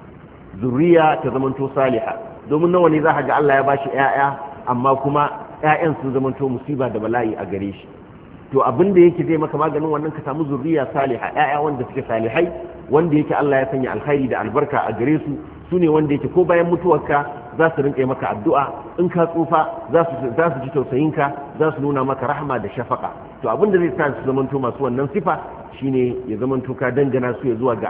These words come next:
addini, ka sanya su sun halarci wurin da Allah maɗaukakin sarki zai,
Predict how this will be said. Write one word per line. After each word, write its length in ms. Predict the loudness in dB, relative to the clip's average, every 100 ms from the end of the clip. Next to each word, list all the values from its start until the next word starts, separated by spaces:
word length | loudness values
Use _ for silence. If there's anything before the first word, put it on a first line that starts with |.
| -6
addini, 400 | 0 2 2 0 -6 -12 -12 -2
ka 220 | 0 2
sanya 300 | 0 0 0
su 60 | -2 -4
sun 80 | -2
halarci 320 | -2 -2 0
wurin 220 | 0 0
da 120 | 0 2
Allah 160 | 2
maɗaukakin 480 | 0 -2 -6 -6 -6
sarki 380 | -4 -4 -2 -2 -4 -18 -6
zai, 140 | -4